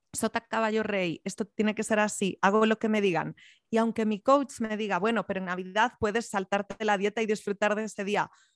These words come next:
yo seguía con esa mentalidad de tiburón, de soy un atleta cien por cien,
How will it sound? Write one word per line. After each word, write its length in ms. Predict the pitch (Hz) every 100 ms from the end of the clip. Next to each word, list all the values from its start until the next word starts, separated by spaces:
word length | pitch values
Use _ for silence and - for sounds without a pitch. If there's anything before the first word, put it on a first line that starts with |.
| _ -
yo 140 | 262
seguía 380 | - 285 233 277
con 180 | 247 196
esa 180 | 254
mentalidad 720 | 254 226 196 - 202 190 202
de 180 | 214 262
tiburón, 720 | - 208 185 185 196 214 277
de 160 | 240 180
soy 220 | - 202
un 60 | 196
atleta 560 | 190 190 208 - 143
cien 220 | - 185
por 160 | 185 196
cien, 420 | - 214 254 320